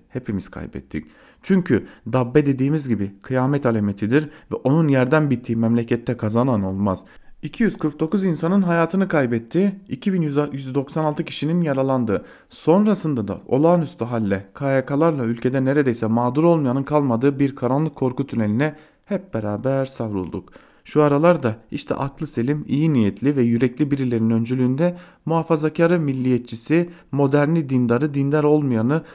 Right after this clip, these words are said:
sosyalisti, Türk'ü Kürt'ü el ele vermiş, kuyuya atılan taşı çıkarmaya çalışıyoruz demiş Tayfun Atay da. Ancak dikkat çekici tespitleri çok önemliydi. Özellikle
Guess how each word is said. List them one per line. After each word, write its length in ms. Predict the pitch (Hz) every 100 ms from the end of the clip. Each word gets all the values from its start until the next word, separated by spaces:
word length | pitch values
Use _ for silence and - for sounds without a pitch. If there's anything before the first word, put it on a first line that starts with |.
| -
sosyalisti, 920 | - 135 123 120 104 - - 156 160 - _
Türk'ü 380 | - 175 - 143
Kürt'ü 320 | 156 139 -
el 200 | - 160
ele 220 | 131 113
vermiş, 460 | 131 160 139 180 - - -
kuyuya 320 | - 226 170 143
atılan 380 | 151 139 117
taşı 400 | 117 151 - 175
çıkarmaya 480 | - - 143 127 135
çalışıyoruz 560 | 131 110 101 - 78 -
demiş 300 | 110 170 175 - _ _ _ -
Tayfun 500 | 143 127 123 156 160
Atay 420 | 127 123 135 107
da. 220 | 120 165 170 - _ _ -
Ancak 480 | 120 110 135 - - -
dikkat 400 | 123 - 131 120
çekici 640 | - 107 98 131 151 147 -
tespitleri 800 | - 120 - 107 - 110 123 139 -
çok 400 | - 120 117 -
önemliydi. 600 | 104 98 95 98 98 135 147
Özellikle 800 | 117 113 104 98 95 143 160